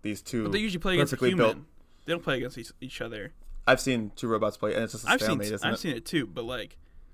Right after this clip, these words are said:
Speaker 2: I think the more interesting thing is watching a human play against a robot.
Speaker 1: Yeah, I, I
Speaker 2: Like
Speaker 1: agree.
Speaker 2: a hard robot, not like a
Speaker 1: Mm-hmm. The
Speaker 2: s-
Speaker 1: thing is, um,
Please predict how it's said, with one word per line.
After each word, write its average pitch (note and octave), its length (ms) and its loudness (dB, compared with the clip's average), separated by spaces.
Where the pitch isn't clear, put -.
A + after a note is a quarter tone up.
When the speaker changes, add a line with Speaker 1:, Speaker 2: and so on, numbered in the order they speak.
Speaker 2:
I B2 40 0
think D#3+ 180 -2
the D3+ 60 -2
more C#3+ 220 -2
interesting C#3+ 460 -6
thing B2 240 -10
is A2 320 -14
watching B2+ 380 -8
a A#2+ 40 -12
human C3 340 -6
play G#2 220 -8
against - 280 -12
a D2 60 -12
robot. C2+ 360 -12
Speaker 1:
Yeah, A2 260 0
I, C#3 260 4
I C3+ 140 4
Speaker 2:
Like C3 140 0
Speaker 1:
agree. C#3+ 120 2
Speaker 2:
a - 60 -10
hard C3 260 -2
robot, G#2 400 -12
not - 160 -16
like - 160 -20
a - 220 -14
Speaker 1:
Mm-hmm. A#2 140 -8
The A#2+ 60 -10
Speaker 2:
s- A#2+ 60 -12
Speaker 1:
thing C3+ 200 -4
is, A#2+ 400 -2
um, G#2+ 420 -4